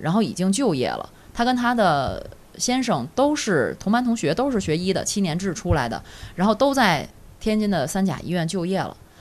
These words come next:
但是后来是因为实在被生活压迫得受不了，因为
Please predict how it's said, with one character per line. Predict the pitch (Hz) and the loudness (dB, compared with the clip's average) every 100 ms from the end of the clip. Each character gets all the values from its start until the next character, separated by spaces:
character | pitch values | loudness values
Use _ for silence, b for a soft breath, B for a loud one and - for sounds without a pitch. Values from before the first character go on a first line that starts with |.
| B B | B B
但 | - 262 | 2 2
是 | 233 | 2
后 | 196 - 247 | 0 4 4
来 | 170 147 196 | 4 2 -2
是 | - 226 | -2 0
因 | 226 | 0
为 | 208 | 0
实 | 202 - | -2 -2
在 | 226 254 | 2 2
被 | 202 180 | 2 0
生 | - 202 196 | 0 0 2
活 | 165 | 0
压 | 185 180 | 0 -2
迫 | 185 | -2
得 | 139 | -4
受 | 160 165 | -4 -4
不 | 139 | -4
了， | 82 | -4
因 | 185 | -2
为 | 226 | -2